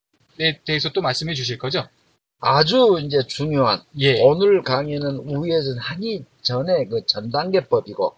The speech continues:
Speaker 1: 예.
Speaker 2: 다음 강의 때는 이제 우회전하는 그 과정에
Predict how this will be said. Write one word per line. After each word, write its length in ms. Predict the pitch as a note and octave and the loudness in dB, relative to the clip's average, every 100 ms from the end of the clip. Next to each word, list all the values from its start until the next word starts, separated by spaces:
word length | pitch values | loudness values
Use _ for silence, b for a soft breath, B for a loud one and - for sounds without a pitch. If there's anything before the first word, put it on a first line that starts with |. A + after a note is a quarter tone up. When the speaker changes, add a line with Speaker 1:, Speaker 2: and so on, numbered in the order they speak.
| D3 | -2
Speaker 1:
예. 320 | C3+ A2+ F#2+ - _ _ _ | 0 0 -4 -14 _ _ _
Speaker 2:
다음 440 | - C3+ F3+ A3 F#3 | -4 6 6 6 2
강의 380 | - C#3+ C#3 - | -4 -2 -2 -2
때는 380 | C3 B2 A#2 | -4 -4 -6
이제 200 | A#2+ A#2 - | -2 -2 -2
우회전하는 640 | D#3 G#3+ F3+ D#3 C#3 A2 | -4 -4 0 0 -2 -6
그 100 | F2+ - | -12 -10
과정에 640 | - - C3+ G#3+ A3 D3+ | -4 -2 4 4 4 0